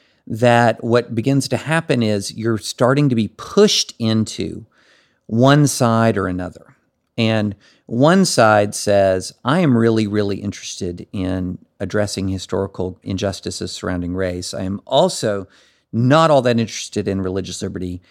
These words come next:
I am dedicated to, you know, reproductive rights for women. I am, to just shorthand it all, sort of on board with all the tenets of the sexual revolution." And then the other side says, and this is something I wrote about earlier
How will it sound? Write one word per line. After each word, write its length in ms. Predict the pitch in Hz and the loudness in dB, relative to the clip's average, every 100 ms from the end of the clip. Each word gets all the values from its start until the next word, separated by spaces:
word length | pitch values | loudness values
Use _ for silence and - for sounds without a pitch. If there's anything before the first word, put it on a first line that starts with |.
| _ _ - | _ _ -2
I 140 | 101 | 0
am 280 | 98 98 95 | 0 -2 0
dedicated 560 | 120 120 117 120 101 92 | 2 2 2 0 0 -4
to, 340 | 104 92 95 - | -4 -4 -6 -6
you 100 | 104 | -4
know, 220 | 90 87 - | -4 -8 -8
reproductive 920 | 110 110 - 98 98 - 98 92 95 - | -2 -2 0 -2 -2 -2 -2 -2 -6 -6
rights 320 | 101 92 - | -4 -4 -6
for 160 | - | -6
women. 500 | 104 139 135 120 110 - - _ _ - | 4 6 8 6 2 -2 -20 _ _ -2
I 200 | 107 98 | 0 0
am, 640 | 98 101 98 95 95 95 _ | 0 -2 -2 -2 -4 -8 _
to 260 | - 101 92 | -8 -6 -4
just 240 | 98 110 | -4 -6
shorthand 460 | - 123 120 113 107 | -4 -2 2 2 0
it 100 | 95 | 0
all, 340 | 95 90 90 _ _ _ _ | 0 -2 -4 _ _ _ _
sort 200 | - 110 | -2 0
of 80 | 104 | 2
on 220 | 120 113 | 2 2
board 240 | 110 110 | 4 2
with 120 | 101 101 | 4 4
all 260 | 107 110 | 6 4
the 100 | 104 | 2
tenets 380 | - 101 98 - | -4 -4 -4 -6
of 100 | 95 | -8
the 60 | 101 | -4
sexual 340 | 92 - 98 | -6 -4 -4
revolution." 640 | 92 92 90 82 - 90 90 _ - - _ _ _ | -4 -4 -6 -8 -8 -10 -12 _ -20 -20 _ _ _
And 540 | 127 117 113 110 107 - | 2 4 4 4 0 -2
then 240 | 110 113 | -2 0
the 140 | 113 | 2
other 180 | 151 190 | 4 4
side 380 | - 127 113 107 | 4 4 4 2
says, 640 | - 107 104 101 98 - - | 0 2 4 2 -2 -8 -6
and 140 | 113 | -4
this 140 | 113 107 | -2 -4
is 80 | |
something 320 | 101 101 95 92 | -4 -4 -2 -2
I 80 | |
wrote 220 | 95 95 92 | 0 0 0
about 320 | 92 90 - - | -2 -2 -4 -6
earlier 520 | 95 95 90 90 | -4 -2 -4 -8